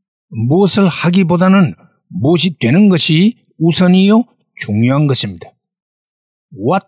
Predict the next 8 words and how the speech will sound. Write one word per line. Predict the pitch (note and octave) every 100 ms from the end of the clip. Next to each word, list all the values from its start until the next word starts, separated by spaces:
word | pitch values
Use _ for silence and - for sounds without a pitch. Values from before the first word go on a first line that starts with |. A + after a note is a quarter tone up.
| -
to | F#3+ F#3 G#2
do도 | F#3 A3 C#3+ -
참 | - G#3 A#3
중요하지만 | - A3+ A3+ D3 G#2+ G2 C3+ A2 - _ _ _ _ _ A2
what | C3+ -
to | - B2+ G2+
be는 | D#3 A3 G3 G3+ B2+ - _
그보다 | B2 A2 B2+ C3+ -